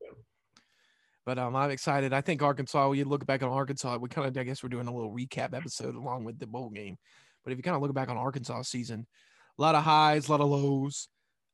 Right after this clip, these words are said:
Um, that Ole Miss game, I broke my friggin' T V from it. Not my T V, but my T V countertop. I smashed it to pieces.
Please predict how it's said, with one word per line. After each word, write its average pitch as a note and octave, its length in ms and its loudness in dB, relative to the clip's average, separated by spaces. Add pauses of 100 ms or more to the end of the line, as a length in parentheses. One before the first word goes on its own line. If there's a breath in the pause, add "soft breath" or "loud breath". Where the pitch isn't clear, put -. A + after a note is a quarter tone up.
Um, A#2+ 180 -4
that B2+ 160 -4
Ole C3 160 -2
Miss B2+ 220 0
game, A2+ 400 -8
I A2+ 40 -6
broke C3 200 -6
my A#2 100 -6
friggin' A#2+ 340 -8
T B2+ 220 -6
V A#2+ 240 -6
from A2+ 240 -8
it. A2+ 140 -8 (320)
Not D#3+ 120 0
my A#2+ 100 -6
T B2+ 200 -6
V, A#2+ 180 -4
but A#2 140 -6
my A#2+ 140 -10
T - 160 -8
V A#2+ 100 -6
countertop. A#2+ 540 -8
I G#2+ 40 -8
smashed B2 500 -8
it G#2+ 60 -8
to - 60 -10
pieces. - 560 -10